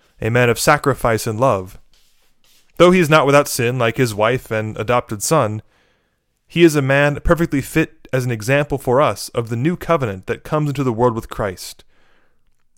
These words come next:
Joseph is our guide in this new church. He is the perfect Christian, in a way,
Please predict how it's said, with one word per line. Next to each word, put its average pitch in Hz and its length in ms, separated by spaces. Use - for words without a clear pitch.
Joseph 135 500
is 131 220
our 117 160
guide 127 340
in 120 80
this 117 200
new 123 200
church. - 680
He 147 280
is 139 180
the 120 80
perfect 147 400
Christian, 101 520
in 101 100
a 101 60
way, 98 320